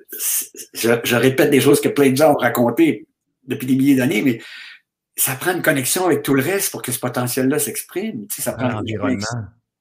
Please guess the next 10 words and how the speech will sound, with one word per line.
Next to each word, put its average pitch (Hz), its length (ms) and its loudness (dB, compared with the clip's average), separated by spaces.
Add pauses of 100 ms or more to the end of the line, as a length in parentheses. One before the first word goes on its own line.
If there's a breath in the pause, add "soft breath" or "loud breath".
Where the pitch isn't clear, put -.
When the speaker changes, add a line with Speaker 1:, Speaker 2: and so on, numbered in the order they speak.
(200)
Speaker 1:
Le 101 100 -2
soleil, 147 520 2
la - 140 -2
terre 135 260 -2
nou-, 120 180 0
la 120 180 -6
terre 139 180 -2
nourricière, 151 580 0
la, 117 160 -4
la, 110 160 -12